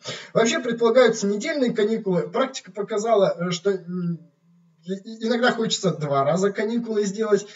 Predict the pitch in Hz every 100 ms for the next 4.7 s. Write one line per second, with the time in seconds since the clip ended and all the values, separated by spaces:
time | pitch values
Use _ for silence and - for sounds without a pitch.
0 | - 160 202 185 127 131 175 214 208 196
1 | 208 190 190 185 185 196 170 - - 269
2 | 277 - 254 196 180 208 208 208 - 175
3 | 175 180 170 269 285 247 - 175 185 -
4 | _ 202 214 226 190 208 180